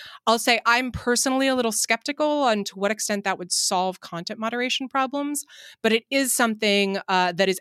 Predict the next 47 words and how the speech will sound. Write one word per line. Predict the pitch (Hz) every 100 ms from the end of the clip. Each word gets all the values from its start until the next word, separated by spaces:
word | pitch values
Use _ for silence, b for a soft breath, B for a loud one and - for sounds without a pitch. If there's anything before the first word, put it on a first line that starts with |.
| -
out | 196 214
there | 190 175
and | 170
has | 165 175 170 170 165 - 175
garnered | 175 196 202 190 180
a | 185
lot | 170 165
of | 160
interest. | 175 208 - - - - - 240
The | 262
other | 269 311
option | 359 359 311 302
is, | 262
you | 196
know, | 240 262
to, | 269 - 277
to | - - 294 220
rethink | 190 302 262 320 -
the | 262
First | 269 285 233
Amendment. | 208 349 185 - 233
And | 233 254
there's | 247 226
a, | 233 -
a | 233
lot | 220 214 254
of | 262
interesting | 220 226 233 - 190
work | 175 208 214
out | 208 208 214
there. | 214 220 220 214 -
Genevieve | 226 220 220 208
Lakier | 185 196 202 226
at | 196
the |
University | 180 185 190 - 190
of | 180
Chicago | 180 - - 170 208 208
has | 196 185
done | 185 180
some | 185 175
really | 170 180
interesting | 180 170 185 - 185 185
work | 190 202
saying, | - 170 170 170
you | 165
know, | 165 160